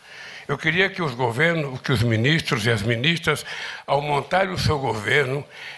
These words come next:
levassem em conta a pluralidade das pessoas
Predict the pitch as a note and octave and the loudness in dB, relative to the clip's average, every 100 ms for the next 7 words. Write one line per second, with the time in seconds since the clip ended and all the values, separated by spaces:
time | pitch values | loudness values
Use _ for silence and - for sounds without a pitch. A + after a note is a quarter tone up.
0 | - D3+ D3 C3 G3+ F#3+ - E3 B2+ - | -6 -2 -2 2 0 0 0 -2 -2 -2
1 | D3+ F3 E3+ E3+ - E3 E3+ F3 E3 F#3 | 2 2 2 0 0 -4 -2 0 2 2
2 | G#3+ G3+ B2+ C#3+ D3+ E3 E3+ - - - | 2 -4 0 2 4 0 -4 -16 -20 -20
3 | - D3+ D3 D3 A#2+ - C#3+ D3+ D#3 - | -2 -2 0 -2 -2 0 2 4 2 -2